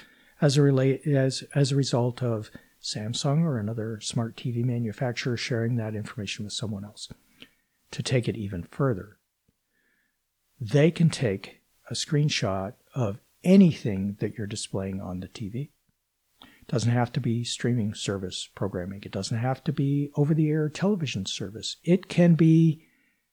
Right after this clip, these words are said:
your computer's screens if you're using your smart T V as a monitor, as I'm doing. So think about that for a second. They could take a screenshot of anything that you're displaying on the T V.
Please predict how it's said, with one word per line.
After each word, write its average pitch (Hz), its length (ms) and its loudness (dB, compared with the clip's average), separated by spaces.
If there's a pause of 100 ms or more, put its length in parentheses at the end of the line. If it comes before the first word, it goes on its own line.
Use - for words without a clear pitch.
(260)
your 131 300 4
computer's 113 920 -4 (680)
screens 107 880 -4 (460)
if - 260 2
you're 113 80 0
using 117 640 -2
your 143 120 2
smart 127 380 -4
T 92 220 -6
V 92 400 -12 (260)
as 135 180 -2
a 160 60 4
monitor, 170 520 4 (220)
as 131 240 -4
I'm 143 180 2
doing. 101 260 -6 (640)
So - 180 -6
think 156 160 4
about 117 220 0
that 98 180 -8
for - 80 -10
a 117 60 -12
second. 113 340 -10 (140)
They 131 180 0
could 170 160 -4
take - 180 -2
a 208 40 0
screenshot 127 760 -2 (960)
of 135 500 0 (200)
anything 143 500 6 (500)
that 110 140 -2
you're 117 100 -8
displaying 117 400 -2
on 110 120 -4
the 104 60 -6
T 110 180 -6
V. 101 200 -10